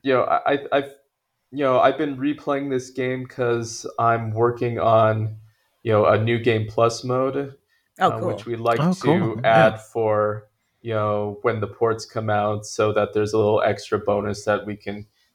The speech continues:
Speaker 1: use, say, "Oh, it's not just the old game," and, you know, we add it to the P C version as well at that time.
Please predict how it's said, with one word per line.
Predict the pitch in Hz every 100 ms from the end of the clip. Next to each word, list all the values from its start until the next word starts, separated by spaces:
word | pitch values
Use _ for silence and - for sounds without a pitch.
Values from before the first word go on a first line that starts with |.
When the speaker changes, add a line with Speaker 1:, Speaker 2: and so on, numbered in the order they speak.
| _
Speaker 1:
use, | 104 101 -
say, | 98
"Oh, | 117 156 139
it's | - 120
not | 120
just | 120 113 -
the | 113
old | 110 110 110
game," | 107 107 104 107
and, | 110 104 107
you |
know, | 110
we | 101 110
add | 104 104
it | 101
to | - 101 -
the | 104 98 -
P | 107
C | 98 101
version | 95 101 98 101
as | 101 -
well | 104 98
at | -
that | 101 98 -
time. | 107 104